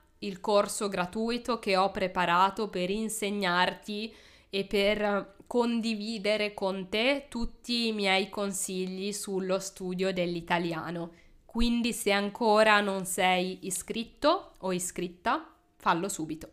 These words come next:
Dopo che ti sei iscritto a Italiano, a Pronti Partenza Via,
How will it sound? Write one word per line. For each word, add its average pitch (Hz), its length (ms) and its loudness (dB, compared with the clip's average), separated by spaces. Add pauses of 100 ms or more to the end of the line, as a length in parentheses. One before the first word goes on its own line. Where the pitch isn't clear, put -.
(1000)
Dopo 330 500 6
che 247 180 -4
ti 233 100 -8
sei 202 280 2
iscritto 202 600 -4
a 180 140 4
Italiano, 180 560 0
a 175 480 2
Pronti 262 360 4
Partenza 190 600 0
Via, 202 420 -2